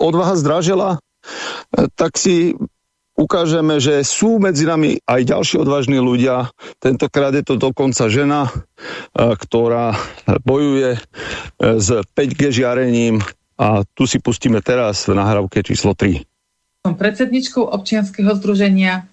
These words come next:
Speaker 2: Elektrosmog a zdravie. Európska únia dlhodobo presadzuje nasadzovanie päť G sietí a digitálnych bezdrôtových pripojení. Nové európske nariadenie G I A dokonca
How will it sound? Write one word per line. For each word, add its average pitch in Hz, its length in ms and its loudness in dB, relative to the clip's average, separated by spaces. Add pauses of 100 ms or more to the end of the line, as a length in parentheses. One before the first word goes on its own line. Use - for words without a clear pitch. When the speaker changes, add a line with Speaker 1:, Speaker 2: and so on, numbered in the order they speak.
(100)
Speaker 2:
Elektrosmog 185 880 0 (160)
a 170 80 2
zdravie. 147 640 -2 (240)
Európska 262 560 0
únia 190 560 0 (160)
dlhodobo 202 560 0
presadzuje 175 800 -2 (280)
nasadzovanie 175 800 0
päť 165 240 -2
G 170 80 -2
sietí 170 520 -2 (200)
a 156 320 0
digitálnych 185 640 -2
bezdrôtových 160 720 -4
pripojení. 156 640 -2 (320)
Nové 208 240 2
európske 196 480 -2
nariadenie 180 560 0
G 185 160 0
I 185 240 -2
A 180 400 0
dokonca 175 840 -2